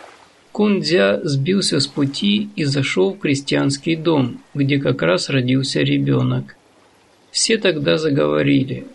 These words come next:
«К нам пришёл властитель, какой счастливый день!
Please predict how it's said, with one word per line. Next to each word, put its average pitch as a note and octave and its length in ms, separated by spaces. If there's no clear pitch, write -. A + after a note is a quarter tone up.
«К - 100
нам G3 240
пришёл E3 400
властитель, D3 800
какой D3 360
счастливый D3+ 640
день! C#3+ 420